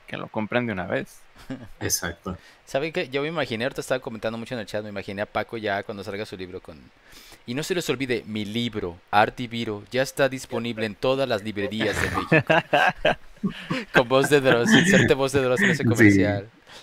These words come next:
Speaker 1: Sí, a, a partir
Speaker 2: Sí.
Speaker 1: de, de ahora, todos los, ca-, cada viernes furry, así de,
Speaker 3: <laughs>
Speaker 1: "No
Speaker 3: Sí.
Speaker 1: olviden".
Speaker 3: De, "Mi libro".
Speaker 1: Mi libro,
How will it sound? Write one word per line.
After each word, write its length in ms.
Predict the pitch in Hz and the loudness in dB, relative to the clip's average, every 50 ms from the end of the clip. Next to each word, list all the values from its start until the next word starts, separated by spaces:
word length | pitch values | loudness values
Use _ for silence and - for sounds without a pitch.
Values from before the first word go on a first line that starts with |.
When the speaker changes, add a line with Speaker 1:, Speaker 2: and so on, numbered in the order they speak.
| - - - | -18 -8 -4
Speaker 1:
Sí, 220 | 113 110 110 107 | -2 0 2 4
a, 100 | 107 - - | 4 4 4
a 120 | - 117 | 4 4
partir 500 | 113 113 117 117 117 98 92 90 87 85 | 4 6 6 8 8 8 8 8 6 4
Speaker 2:
Sí. 60 | 82 80 | 4 2
Speaker 1:
de, 460 | - 120 117 117 113 107 104 - - - | 2 0 0 0 -2 -2 -4 -4 -6 -6
de 320 | - 107 107 104 101 98 | -2 2 2 4 4 4
ahora, 380 | 95 98 101 117 131 139 151 139 | 6 6 6 6 6 6 4 2
todos 220 | - - 135 131 131 | 0 -2 -4 -2 0
los, 200 | 120 107 98 - | -2 -2 -2 -2
ca-, 360 | - - 127 131 131 139 139 | 2 6 8 8 8 8 6
cada 240 | - - 156 160 165 | 6 6 6 8 8
viernes 380 | 160 165 160 151 156 151 143 - | 8 6 6 4 2 -2 -2 -2
furry, 360 | - 147 135 127 120 113 110 | -2 -2 0 0 0 -2 -2
así 200 | 104 101 - - | -4 -4 -6 -6
de, 360 | 117 107 107 - - - 127 | -4 -4 -2 -2 -2 -2 -2
Speaker 3:
<laughs> 0 | |
Speaker 1:
"No 120 | 117 123 131 | -2 -2 -2
Speaker 3:
Sí. 140 | 131 131 127 - | 0 0 0 0
Speaker 1:
olviden". 460 | 113 110 104 101 113 120 - 131 127 | -2 -4 -4 -6 -10 -10 -6 -6 -6
Speaker 3:
De, 100 | 117 131 131 | -6 -6 -6
"Mi 180 | 123 117 120 110 | -4 -2 -2 0
libro". 520 | 113 135 135 135 110 117 117 117 107 107 113 107 110 - - - - - - - - _ _ _ _ - - - _ _ _ _ _ _ _ _ _ _ _ _ - | 2 2 2 2 2 2 0 -2 -2 -2 -4 -6 -6 -8 -20 -20 -20 -20 -20 -20 -20 _ _ _ _ -20 -20 -20 _ _ _ _ _ _ _ _ _ _ _ _ -16
Speaker 1:
Mi 100 | 117 110 | -16 -12
libro, 400 | 104 107 110 107 107 110 110 | -8 -6 -6 -4 0 0 -2